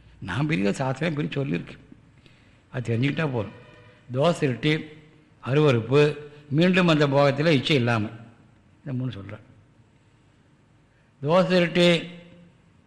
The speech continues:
நமக்கு சித்திக்கலைன்னு சொன்னாக்கா அது பொருள் அனுபவிக்கிறோம், அது வருது, வந்துடுச்சு, சரி வந்துடுச்சு,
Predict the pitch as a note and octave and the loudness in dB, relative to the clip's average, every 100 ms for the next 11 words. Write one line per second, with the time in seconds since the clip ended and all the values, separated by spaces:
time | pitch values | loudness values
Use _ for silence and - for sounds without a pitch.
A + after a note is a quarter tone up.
0 | _ _ - D#3+ D#3 D#3+ D#3 D#3 F#3 E3+ | _ _ -6 -2 2 2 0 -2 -2 2
1 | E3 C#3+ B2+ B2+ A2 C3 C3+ C3+ - - | 2 2 0 0 0 0 0 -2 -14 -20
2 | - - - _ _ _ _ _ F3+ D3+ | -20 -20 -20 _ _ _ _ _ -8 -2
3 | D#3+ F3 C#3+ E3 D#3 B2+ C3+ D3+ - - | 0 2 4 4 2 2 2 0 -8 -18
4 | - - - - - - - - D3 D3 | -20 -18 -20 -20 -20 -20 -20 -8 0 2
5 | D#3 D#3 D3 C3+ D3+ D3 B2 C#3+ - - | 2 2 2 2 0 -2 -2 -2 -4 -20
6 | - - D#3 D3+ A#2 C#3 F3 D3+ | -20 -6 -2 0 -2 -2 -4 0